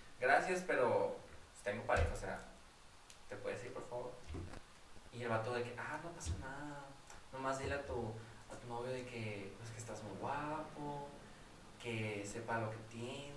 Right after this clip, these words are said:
que no lo deje ir", y la madre, y yo así de que,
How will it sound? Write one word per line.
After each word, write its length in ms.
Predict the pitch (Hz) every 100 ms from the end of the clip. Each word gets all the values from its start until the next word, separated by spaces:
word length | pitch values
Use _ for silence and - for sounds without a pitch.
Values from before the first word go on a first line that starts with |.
| -
que 80 | 120
no 140 | 113
lo 60 | 117
deje 240 | 113 120
ir", 440 | 117 120 147 156 147
y 120 | 131
la 100 | 123
madre, 360 | 123 127 - 127
y 40 |
yo 80 | 123
así 180 | 123 131
de 140 | 131
que, 400 | 127 113 - -